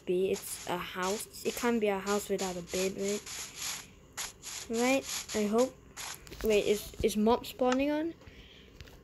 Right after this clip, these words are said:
Mob spawning is in fact on. I better get in. Get in, get in, get in! This is, this is a very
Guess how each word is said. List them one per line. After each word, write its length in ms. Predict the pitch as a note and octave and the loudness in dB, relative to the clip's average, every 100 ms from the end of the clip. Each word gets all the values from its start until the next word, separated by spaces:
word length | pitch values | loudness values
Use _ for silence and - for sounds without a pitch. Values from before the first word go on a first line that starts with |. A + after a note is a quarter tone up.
| - - - - - - - - - - - - | -20 -20 -20 -20 -20 -20 -20 -20 -20 -20 -16 2
Mob 380 | A3+ A#3+ B3 - | 6 8 6 0
spawning 840 | - - G#3+ G3+ G3+ G3+ A#3 C4+ | -8 -2 2 4 6 4 4 2
is 300 | - G#3 - | 2 2 0
in 320 | - G3+ G3+ G#3 | 2 4 4 0
fact 1080 | - - D4+ C#4+ B3 C#4 F#4 - - - - - - - - - - - - - | -4 -4 0 2 4 2 0 -6 -10 -10 -10 -20 -20 -20 -20 -20 -20 -20 -10 2
on. 380 | B3+ G#3+ G3 G3 - - - | 6 6 4 0 -12 -18 -4
I 160 | G#3+ G3 - - G3+ | -2 -2 -6 -10 -6
better 320 | G3 G3+ G#3 | 0 4 4
get 220 | G3 F#3+ | 4 2
in. 180 | F#3+ G#3 A#3 A#3 A#3 - - - - - - - | 0 -2 -6 -4 -6 -8 -12 -12 -12 -14 -8 6
Get 220 | B3 D4+ | 10 10
in, 200 | D#4+ D4 | 10 4
get 220 | C#4 E4 | 4 6
in, 140 | E4 D#4 | 4 2
get 220 | F4 F4+ | 4 4
in! 160 | F4+ F4 - - - - - - - - - - - - | 4 0 -8 -14 -12 -14 -16 -18 -20 -20 -20 -20 -20 -8
This 160 | C#4+ C#4+ | -4 6
is, 220 | D4 A#3+ A#3+ | 6 6 -2
this 300 | B3 C#4+ D4+ | 0 2 4
is 160 | C#4 | 6
a 80 | C4 | 8
very 320 | B3 B3+ C4+ | 8 6 6